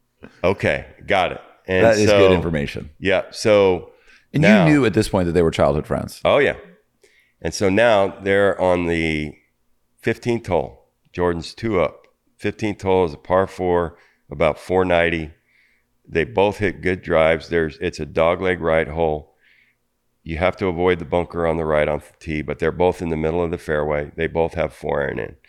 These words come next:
Speaker 1: The pin's in the middle of the green, and the, there's a pitch on the right side of the green and a pitch on the left side. You probably remember this. And the, the pin's in the back middle of the green. Justin Thomas hits this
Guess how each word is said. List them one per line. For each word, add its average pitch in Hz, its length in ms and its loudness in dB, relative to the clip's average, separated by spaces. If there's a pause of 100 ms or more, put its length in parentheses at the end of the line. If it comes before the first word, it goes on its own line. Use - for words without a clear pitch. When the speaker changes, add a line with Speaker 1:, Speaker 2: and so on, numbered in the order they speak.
(380)
Speaker 1:
The - 60 -20
pin's 113 360 0
in 98 120 0
the 82 60 0
middle 101 320 2
of 98 60 0
the 92 80 -2
green, 85 560 0
and 87 180 -2
the, 80 100 -6 (120)
there's 87 220 -4
a 85 40 -4
pitch - 360 -8
on 95 140 2
the 85 80 -2
right 85 300 0
side 85 260 0
of 82 100 -4
the 82 60 -8
green 82 320 -2
and 78 80 -2
a 76 40 -12
pitch 82 280 -10
on 80 120 -4
the 78 80 -4
left 76 220 -6
side. 76 360 -6 (540)
You 90 80 -14
probably 82 320 0
remember 78 400 -4
this. 76 300 -8
And 80 220 -6
the, 71 120 -10 (120)
the 87 100 -12
pin's 98 340 -4
in 87 120 -4
the 80 60 -4
back 82 440 -2
middle 82 300 -4
of 78 80 -6
the 76 80 -10
green. 73 420 -10 (640)
Justin 104 480 -2
Thomas 87 560 -4
hits - 280 -12
this 73 400 -8